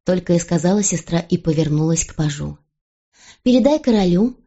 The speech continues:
почту за честь принять его дар.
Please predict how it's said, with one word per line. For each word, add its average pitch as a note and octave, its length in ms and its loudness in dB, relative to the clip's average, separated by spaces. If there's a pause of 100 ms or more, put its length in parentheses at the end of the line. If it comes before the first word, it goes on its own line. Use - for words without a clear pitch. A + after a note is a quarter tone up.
(280)
почту F#3 460 0
за G3 180 2
честь - 380 -2
принять D#3 440 0
его D#3 220 0
дар. C#3+ 320 -4